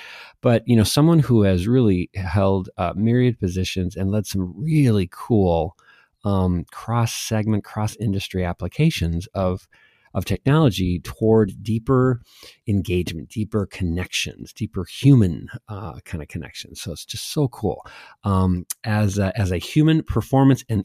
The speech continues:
online learning expert, <clears throat> Doctor Hanshaw uses technology, and I'm quoting him here 'cause it's so cool. Uh, I can't come up with words that are better than this. "Uses technology to bridge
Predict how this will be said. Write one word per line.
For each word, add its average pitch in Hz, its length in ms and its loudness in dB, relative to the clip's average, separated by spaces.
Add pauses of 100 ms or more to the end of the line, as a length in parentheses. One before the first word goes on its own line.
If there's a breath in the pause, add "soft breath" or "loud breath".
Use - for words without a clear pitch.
online 113 680 2
learning 104 360 4
expert, 135 380 -4 (180)
<clears throat> - 880 -6
Doctor 101 240 -2
Hanshaw 101 480 0
uses 110 560 2
technology, 95 720 -4
and 85 100 -4
I'm 76 120 -6
quoting 90 420 -4 (400 loud breath)
him 82 220 -6
here 80 360 -4
'cause 78 160 -10
it's 73 140 -12
so 90 240 -4
cool. 85 420 -6 (460 soft breath)
Uh, 82 160 -6
I - 60 -14
can't - 260 -8
come 104 220 2
up 117 180 -2
with 80 160 -8
words 80 300 -6
that 80 120 -10
are 80 60 -10
better 78 220 -8
than 76 100 -10
this. 85 160 -6 (320 loud breath)
"Uses 139 320 4
technology 123 640 -2
to 107 140 -4
bridge 123 580 0